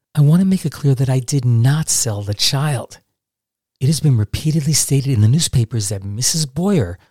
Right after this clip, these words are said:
when seeking the child for adoption, came over here and bought mine. That is not true. When I went to Hotel Dieu Hospital to have the child,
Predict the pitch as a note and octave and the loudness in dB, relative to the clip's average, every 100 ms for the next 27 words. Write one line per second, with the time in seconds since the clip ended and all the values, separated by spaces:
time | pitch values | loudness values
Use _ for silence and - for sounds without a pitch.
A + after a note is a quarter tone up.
0 | _ - F#2+ - B2+ - C3 C3+ - B2 | _ -8 -4 -2 -4 0 2 2 0 -2
1 | C#3 - D3 C#3+ E3 - - F#2 - _ | -2 -2 -2 0 -4 -4 -6 -8 -14 _
2 | _ - - F#3 F3 C#3 C#3+ D3+ C#3+ D3 | _ -12 -2 0 2 2 2 2 2 0
3 | D#3 D#3 B2 - G#2+ G#2+ A2+ A#2+ G#2 G#2+ | -2 -4 -4 -6 -4 -4 -6 -10 -6 -4
4 | A2 G2+ F2 _ _ _ _ _ E3 D3+ | -2 -4 -8 _ _ _ _ _ -6 -4
5 | G2 - F#2+ G#2 A#2 A#2+ - A#2+ F#2 F2 | -4 -6 -6 -4 -4 -2 -2 -2 -4 -8
6 | - _ _ _ _ _ _ _ _ _ | -14 _ _ _ _ _ _ _ _ _
7 | _ _ D#3 D3 C#3 D3+ E3+ D3 C#3+ - | _ _ 0 2 4 2 2 2 0 2
8 | C3+ A#2 A#2+ G2 B2 A#2 - A2 A2 G#2+ | 2 4 2 2 0 -4 -2 -4 -4 -6
9 | C3+ D#3+ D#3+ - - F2 E2+ | -4 -4 -4 -4 -4 -6 -12